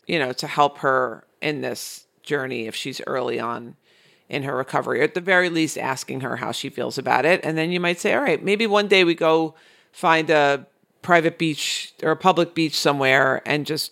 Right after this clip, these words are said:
you know, go get drinks and sit by the beach and do our own thing one day,"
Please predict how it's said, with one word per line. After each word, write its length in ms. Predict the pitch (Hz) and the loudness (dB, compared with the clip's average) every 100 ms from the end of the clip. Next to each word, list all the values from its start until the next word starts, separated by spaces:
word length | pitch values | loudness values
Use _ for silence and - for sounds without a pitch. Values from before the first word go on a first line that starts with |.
| - | -6
you 120 | 139 | -4
know, 360 | 113 110 - - _ _ _ _ _ | -2 -4 -8 -16 _ _ _ _ _
go 120 | 160 | 0
get 220 | 160 147 | 2 0
drinks 320 | 147 143 143 131 | 0 -2 -2 -8
and 100 | 131 | -6
sit 180 | 127 | -4
by 120 | - 123 | 0 -2
the 80 | |
beach 260 | - 127 123 | -2 -8 -6
and 160 | - 151 | -6 2
do 160 | 185 | 4
our 100 | 156 139 | 6 2
own 120 | 131 | -2
thing 240 | - 92 | -6 -10
one 160 | - 92 | -10 -8
day," 280 | - - | -10 -10